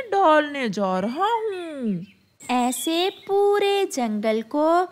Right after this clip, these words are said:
Speaker 2: बताने के बाद कौवा सौ रुपए हेल्प बॉक्स में डालने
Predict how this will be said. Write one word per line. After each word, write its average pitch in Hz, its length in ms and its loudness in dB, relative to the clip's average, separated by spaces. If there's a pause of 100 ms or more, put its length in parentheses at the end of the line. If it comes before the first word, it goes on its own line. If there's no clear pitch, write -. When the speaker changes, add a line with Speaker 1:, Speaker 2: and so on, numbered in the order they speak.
(140)
Speaker 2:
बताने 214 640 0
के 220 260 -4
बाद 247 520 0 (180)
कौवा 233 440 0 (120)
सौ 254 380 0
रुपए 269 680 -2
हेल्प 415 340 0
बॉक्स 220 540 0
में 220 260 -2
डालने 214 640 -2